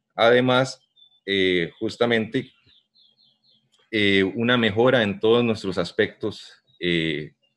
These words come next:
que tengan que ver con, con la parte social. Y bueno, ¿qué vemos del futuro para nuestro establecimiento y para la ganadería regenerativa?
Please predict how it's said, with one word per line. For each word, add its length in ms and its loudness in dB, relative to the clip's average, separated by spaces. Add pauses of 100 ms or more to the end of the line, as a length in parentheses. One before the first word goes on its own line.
(420)
que 60 -2
tengan 340 -2
que 100 -2
ver 300 0
con, 400 -6 (220)
con 160 -4
la 100 -2
parte 260 0
social. 540 -4 (720)
Y 140 -4
bueno, 480 0 (300)
¿qué 100 0
vemos 240 2
del 160 -2
futuro 380 -4
para 180 2
nuestro 260 -6
establecimiento 680 -4
y 40 -4
para 200 -2
la 120 0
ganadería 420 0
regenerativa? 720 -2